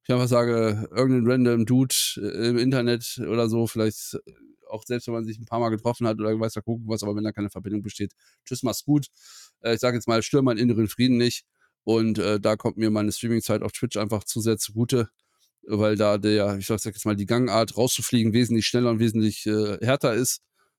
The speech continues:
äh, weil wenn du da irgendwie abnäherst, fliegst halt raus, also kriegst halt noch einen, einen Warnschuss, so, „Benimm dich jetzt, raff dich“,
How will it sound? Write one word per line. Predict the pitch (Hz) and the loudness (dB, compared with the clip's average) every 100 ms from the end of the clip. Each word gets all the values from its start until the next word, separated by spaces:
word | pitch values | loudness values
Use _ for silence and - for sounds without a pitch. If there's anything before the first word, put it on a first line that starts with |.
| - | -4
äh, | 110 104 | 0 2
weil | 107 | 2
wenn | 110 110 | 2 2
du | |
da | 110 101 | 2 2
irgendwie | 113 101 | 4 2
abnäherst, | 98 113 110 - | 0 0 0 -2
fliegst | 110 | -2
halt | 107 92 | -2 0
raus, | 123 139 - _ | 0 0 -6 _
also | 107 95 | -4 -4
kriegst | - 117 - | -4 -2 0
halt | 104 | 0
noch | 104 95 | 0 -2
einen, | 101 107 110 - | -4 -6 -12 -12
einen | 107 | -4
Warnschuss, | 110 120 - 117 | -2 -2 -2 -4
so, | - 110 110 | 0 0 0
„Benimm | 104 110 123 | 0 2 2
dich | 113 | 2
jetzt, | 113 - | -2 0
raff | 127 - | -2 0
dich“, | 147 - | 0 -2